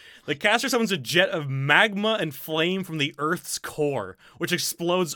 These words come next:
upwards from his feet, then blasts out his enemies. He can direct a scorching ray of flame at any target he can see to a range of one thousand feet.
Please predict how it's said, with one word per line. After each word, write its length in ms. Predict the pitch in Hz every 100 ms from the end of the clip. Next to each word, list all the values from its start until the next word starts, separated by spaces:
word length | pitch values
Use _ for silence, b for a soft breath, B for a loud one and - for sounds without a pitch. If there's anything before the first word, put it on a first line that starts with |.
| -
upwards 320 | 196 240 233
from 120 | 220
his 120 | 214
feet, 260 | - 202 196
then 180 | 165 135
blasts 500 | 131 131 165 214 220
out 140 | 190
his 120 | 165
enemies. 400 | 175 151 147 131
He 80 | 135
can 80 | 143
direct 220 | 147 156
a 20 |
scorching 460 | 135 - 180 185 185
ray 100 | 165
of 80 | 156
flame 280 | 156 147
at 100 | 127 151
any 160 | 147
target 320 | 160 160 143
he 80 | 139
can 140 | 135 117
see 400 | - 120 117 120 B B B
to 200 | - 170
a 60 |
range 340 | 147 135 156 165
of 220 | 147 127
one 260 | 147 180 190
thousand 720 | - - 175 165 175 165 147
feet. 500 | - 143 113 -